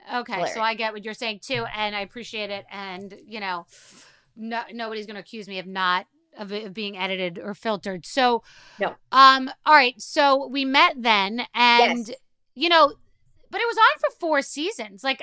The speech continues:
Speaker 1: that's not nothing now that I, you know, have institutional knowledge about that sort of thing. That's not nothing. So it was a success by everyone's standards.
Speaker 2: I guess so. I mean, the whole time we filmed the show, the network kind of played that game, which, I mean, you guys probably never had because the show's so massively successful. But with us, it was like,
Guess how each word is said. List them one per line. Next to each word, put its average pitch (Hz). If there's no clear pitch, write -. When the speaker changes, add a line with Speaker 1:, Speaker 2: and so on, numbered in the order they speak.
Speaker 1:
that's 302
not 349
nothing 220
now 233
that 226
I, 208
you 247
know, 208
have 208
institutional 202
knowledge 202
about 214
that 226
sort 208
of 202
thing. 208
That's 240
not 294
nothing. 214
So 208
it 226
was 247
a 220
success -
by 190
everyone's 208
standards. 190
Speaker 2:
I 226
guess 240
so. 294
I 262
mean, 254
the 226
whole 233
time 240
we 185
filmed 185
the 180
show, 185
the 185
network 170
kind 175
of 170
played 175
that 165
game, 175
which, 170
I 180
mean, 175
you 175
guys 156
probably 175
never 160
had 160
because 165
the 143
show's -
so 156
massively 156
successful. 160
But 196
with 214
us, 233
it 269
was 196
like, 190